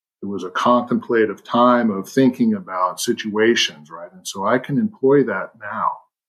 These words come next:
right? I can think about my sobriety. I can think about the day,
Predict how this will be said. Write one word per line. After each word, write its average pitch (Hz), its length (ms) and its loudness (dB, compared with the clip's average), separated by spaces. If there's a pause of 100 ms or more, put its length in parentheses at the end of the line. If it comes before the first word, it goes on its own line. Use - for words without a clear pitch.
(340)
right? 92 180 -12
I 87 40 -14
can 107 160 -6
think 110 200 -2
about 98 300 2
my 92 140 -4
sobriety. 98 680 0
I 87 80 -10
can 98 160 -18
think 110 200 -10
about 98 360 -2
the - 140 -16
day, 101 480 0